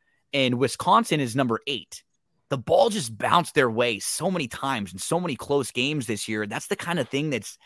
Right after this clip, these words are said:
it's not, you're not able to sustain that throughout a year.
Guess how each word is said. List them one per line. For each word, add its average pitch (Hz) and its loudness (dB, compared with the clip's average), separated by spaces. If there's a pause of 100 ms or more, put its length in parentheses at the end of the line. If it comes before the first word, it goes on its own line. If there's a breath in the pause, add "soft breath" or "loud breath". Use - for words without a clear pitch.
(160 soft breath)
it's 127 -6
not, 156 0 (340)
you're 147 0
not 170 4
able 185 2
to 120 -4
sustain 120 -2
that 78 -10 (360)
throughout 131 4
a 117 -2
year. 107 -4